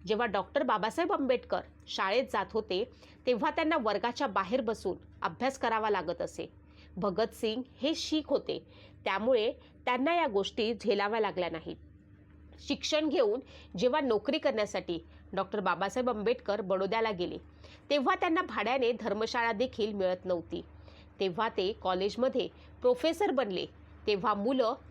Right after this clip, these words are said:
त्यांच्याकडनं शिकण्यासाठी तयार नव्हते. अशाच परिस्थितीत जून एकोणीसशे तेवीस पासून डॉक्टर बाबासाहेब आंबेडकर यांनी वकिली सुरू केली. त्यांना काउन्सिलिंगमध्ये बसण्यासाठी देखील जागा दिली गेली नव्हती.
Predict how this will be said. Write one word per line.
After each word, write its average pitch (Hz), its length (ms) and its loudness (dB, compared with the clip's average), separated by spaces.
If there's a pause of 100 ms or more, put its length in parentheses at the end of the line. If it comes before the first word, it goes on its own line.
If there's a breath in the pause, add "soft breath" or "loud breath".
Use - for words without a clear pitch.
त्यांच्याकडनं 247 680 0
शिकण्यासाठी 320 760 -2
तयार 220 280 0
नव्हते. - 540 -6 (420 loud breath)
अशाच 427 360 0
परिस्थितीत 247 680 0 (200)
जून 190 380 -2 (280 loud breath)
एकोणीसशे 233 540 0
तेवीस 233 460 -2
पासून 269 380 0 (360 loud breath)
डॉक्टर 247 280 0
बाबासाहेब 247 520 0
आंबेडकर 202 480 -2 (380)
यांनी 202 380 0 (120)
वकिली 277 380 0
सुरू 220 320 0
केली. 165 220 -4 (600 loud breath)
त्यांना 311 380 2 (300 loud breath)
काउन्सिलिंगमध्ये 254 760 2
बसण्यासाठी 233 680 -2
देखील 202 400 -2 (240)
जागा 196 320 -2
दिली 202 240 -2
गेली 175 260 0
नव्हती. 170 380 -4